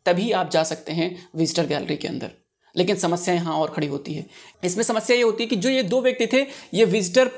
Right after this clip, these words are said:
गैलरी तक पहुँचे और गैलरी से पहुँच के वो एमपी के चैम्बर में कूद गए, ऊपर से कूदे हैं, एकदम ऊपर से कूद गए हैं। ये बड़ी बात है। कैसे सिक्योरिटी कंसर्न, कैसी मतलब सिक्योरिटी थी कि पहचान नहीं पाए कि जूतों में इन्होंने कुछ रखा हुआ है।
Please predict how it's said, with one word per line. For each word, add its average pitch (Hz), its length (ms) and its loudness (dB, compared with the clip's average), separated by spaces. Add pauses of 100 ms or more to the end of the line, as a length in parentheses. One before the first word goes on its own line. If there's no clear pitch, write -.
(340)
गैलरी 208 460 6
तक 277 220 2
पहुँचे 247 260 0
और 240 180 2
गैलरी 202 440 2
से 262 140 0
पहुँच 233 360 0
के 262 120 0
वो 277 180 0 (600)
एमपी 202 260 4
के 294 100 0
चैम्बर 269 320 2
में 370 120 0
कूद 220 200 0
गए, - 280 -4 (120)
ऊपर 294 300 4
से 285 120 -2
कूदे 233 260 0
हैं, 185 100 0
एकदम 262 240 2
ऊपर 254 200 4
से 233 120 -2
कूद 190 220 0
गए 160 100 0
हैं। 151 160 -8
ये 196 120 0
बड़ी 302 260 4
बात 208 240 2
है। - 120 -10 (720)
कैसे 165 240 0
सिक्योरिटी 269 440 0
कंसर्न, 240 380 -2 (140)
कैसी 190 240 2
मतलब 254 200 0
सिक्योरिटी 226 460 2
थी 226 140 -2 (200)
कि 202 80 -2
पहचान 208 380 4
नहीं 233 160 -2
पाए 220 160 4
कि 214 120 -2
जूतों 196 280 -2
में 220 100 -4
इन्होंने 214 200 -4
कुछ 202 180 0
रखा 185 220 -2
हुआ 185 200 -2
है। 180 120 -10